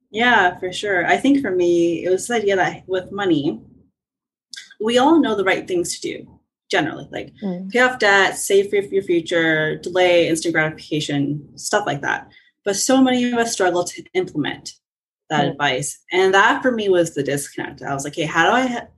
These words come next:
Speaker 1: how do I bridge that behavioral gap?" Right? It's not just, "Here's how to pay off your debt and, you know, make a budget."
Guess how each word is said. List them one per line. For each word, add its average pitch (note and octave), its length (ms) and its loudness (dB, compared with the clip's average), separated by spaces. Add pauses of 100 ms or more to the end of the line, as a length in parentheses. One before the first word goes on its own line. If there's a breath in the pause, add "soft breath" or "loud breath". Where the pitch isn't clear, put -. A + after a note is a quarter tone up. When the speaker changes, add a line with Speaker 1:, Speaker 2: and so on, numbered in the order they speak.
(160)
Speaker 1:
how G#3 120 -4
do B3+ 40 2
I D#4+ 100 6
bridge G3+ 340 2
that D#3 180 0
behavioral C#3+ 440 -6
gap?" - 360 -12 (600)
Right? D#3+ 320 0
It's F3+ 300 -4
not A#3+ 300 2
just, F#3 320 0 (360)
"Here's F3+ 200 2
how D#3 180 -2
to - 200 -12
pay E3+ 120 -4
off D#3 120 -4
your D3 80 -6
debt C#3+ 260 0
and, C3+ 300 -4 (100)
you D#3+ 160 -2
know, C#3+ 200 -10 (100)
make D#3+ 140 -2
a D3+ 40 -4
budget." G3 600 0